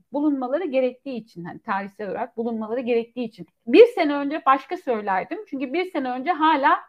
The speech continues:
bir ittifak potansiyelleri vardı. Ama onun olmadığını gördük. Yani bir ittifak oluşturma potansiyelleri olmadığını gördük. Siyasetin dışına ittiler kendilerini böylece bir şekil. Kendi kimliğimizi, markamızı oluşturacağız falan derken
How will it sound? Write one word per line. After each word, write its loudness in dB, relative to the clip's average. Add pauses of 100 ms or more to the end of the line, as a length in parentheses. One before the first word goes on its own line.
(280)
bir 0
ittifak -2
potansiyelleri -2
vardı. -2 (440)
Ama 2
onun 2
olmadığını 0
gördük. -10
Yani -6
bir -8
ittifak -6
oluşturma -4
potansiyelleri -4
olmadığını 0
gördük. -10
Siyasetin 0
dışına -4
ittiler -8
kendilerini -12
böylece -8 (340)
bir -6
şekil. -8
Kendi -2
kimliğimizi, -4
markamızı -2
oluşturacağız -6
falan 0
derken 2